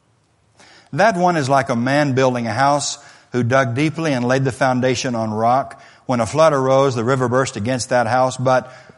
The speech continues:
could not shake it, because it had been well built. But the one who hears and does not act is like a man who built a house on the ground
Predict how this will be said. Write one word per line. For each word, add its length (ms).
could 220
not 240
shake 340
it, 220
because 440
it 100
had 240
been 240
well 300
built. 640
But 480
the 120
one 360
who 180
hears 760
and 180
does 240
not 320
act 540
is 160
like 240
a 80
man 420
who 160
built 320
a 80
house 400
on 180
the 60
ground 640